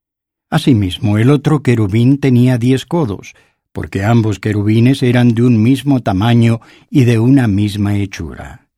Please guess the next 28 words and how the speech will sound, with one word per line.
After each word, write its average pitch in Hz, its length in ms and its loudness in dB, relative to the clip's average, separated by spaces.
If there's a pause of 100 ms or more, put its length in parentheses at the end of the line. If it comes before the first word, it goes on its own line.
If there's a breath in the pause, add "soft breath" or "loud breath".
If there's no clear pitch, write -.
(560)
La 143 180 2
altura 147 400 0
de 123 100 -2
uno 120 380 2
era 113 240 0
de 110 140 -2
diez 107 280 -4
codos, 110 460 -4 (300)
y 107 100 -8
asimismo 90 720 -6
la 120 120 -2
del 135 160 -2
otro. - 420 -8 (640)
Y 113 120 -4
puso 131 380 2
los 127 180 0
querubines 127 640 2
en 117 140 0
medio 123 320 2
del 113 180 -2
lugar 110 320 -2
santísimo, 101 800 -6 (320 loud breath)
los 139 180 2
cuales 170 460 2
tenían 139 400 4
extendidas 117 800 0
sus - 240 -8
alas, 117 320 0